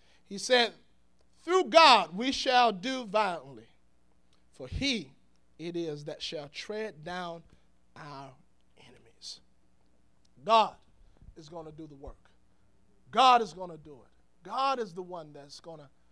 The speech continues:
hold things together. God is the one.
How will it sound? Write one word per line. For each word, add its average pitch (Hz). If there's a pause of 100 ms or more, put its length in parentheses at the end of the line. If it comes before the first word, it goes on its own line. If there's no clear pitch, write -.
(680)
hold 185
things 143
together. 127
God 285
is 202
the 180
one. 170